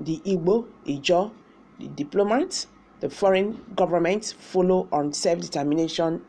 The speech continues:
in Yoruba land. Accepting the proposal of those Yoruba groups,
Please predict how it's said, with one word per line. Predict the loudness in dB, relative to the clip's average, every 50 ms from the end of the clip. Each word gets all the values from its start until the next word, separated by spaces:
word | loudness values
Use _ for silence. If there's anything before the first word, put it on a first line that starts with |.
| -8
in | -6 -4 -4 -4 -2
Yoruba | 0 2 2 2 2 2 0 0
land. | 0 -2 -2 -4 -8 -12 -16 -20 _ _ -20 -20 -20 -20 -20 -20 -20 -20 -20 -20 -12 -8
Accepting | -6 -6 -4 0 2 2 2 2 2 0 0 0 0 -2 -6 -10 -10 -2
the | 0 0 0
proposal | 0 0 -4 -2 0 0 2 4 2 2 2 0 -2
of | -4 -4 -2 0
those | 2 4 4 4 2 0
Yoruba | 0 2 2 2 2 2 2 2 2 0 -2 -4 -2
groups, | 0 2 2 2 0 -2 -6